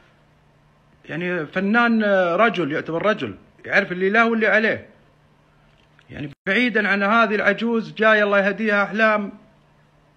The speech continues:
ما خلت أحد ما ب-، بوسته، ما أدري هي طبيعية ولا مي بطبيعية، أتوقع أنها مي بطبيعية يعني بهذه الطريقة. وهذا ليس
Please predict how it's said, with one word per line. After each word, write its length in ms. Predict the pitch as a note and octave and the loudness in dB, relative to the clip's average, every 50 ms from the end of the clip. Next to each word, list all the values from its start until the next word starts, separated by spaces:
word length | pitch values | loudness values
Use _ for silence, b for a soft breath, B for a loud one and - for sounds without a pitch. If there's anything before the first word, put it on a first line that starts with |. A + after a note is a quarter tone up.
| _ _ - | _ _ -8
ما 100 | F#3+ G#3 | -8 -6
خلت 440 | - - G#3+ G#3+ G3+ G3+ G3 G3 G3 | -4 -2 -4 -2 0 -2 -2 -2 -4
أحد 220 | F3 F#3 G3 F#3+ | -6 -6 -6 -6
ما 120 | G3 F#3+ | -4 -6
ب-، 260 | F#3+ E3 F#3 F#3+ F3+ D#3 | -4 -4 -4 -6 -4 -4
بوسته، 360 | F#3 G3 F#3+ F#3+ F#3+ - F3+ | -4 -4 -4 -4 -6 -6 -6
ما 60 | G3 | -6
أدري 200 | G3+ F3+ F3 E3+ | -6 -4 -4 -6
هي 40 | F3+ | -4
طبيعية 480 | F3+ F#3+ F#3 F3 F#3 F3+ G#3 A3 G#3+ | -4 -6 -6 -4 -4 -4 -2 -2 -2
ولا 140 | G#3 G3+ G3 | -2 -2 -2
مي 100 | F#3 F#3 | -4 -6
بطبيعية، 440 | F3+ - E3+ D#3 D3+ C3+ C3+ B2+ A#2+ | -8 -8 -8 -8 -6 -6 -6 -6 -8
أتوقع 300 | D3 - G#3 G3+ - F#3+ | -8 -8 -10 -6 -6 -4
أنها 100 | G3 G#3 | -4 -2
مي 60 | A3 | -4
بطبيعية 600 | G#3+ A3 - F#3+ D#3+ D#3+ D#3 D3 C3 A#2+ B2 A#2+ A#2+ | -4 -4 -6 -6 -6 -4 -6 -6 -6 -6 -6 -4 -4
يعني 120 | A#2 A#2+ | -6 -6
بهذه 260 | A#2 C3+ D#3 D#3+ D#3+ | -6 -6 -6 -6 -6
الطريقة. 560 | D#3 - - D#3 F3 F3+ F3+ - G3 F#3+ - - _ _ b b b b b b b b b | -10 -10 -10 -8 -8 -8 -6 -6 -6 -6 -8 -12 _ _ b b b b b b b b b
وهذا 240 | G3+ A3 C4 B3+ C4 | -6 -4 0 0 2
ليس 280 | B3+ B3+ B3 - - | 2 2 2 0 -2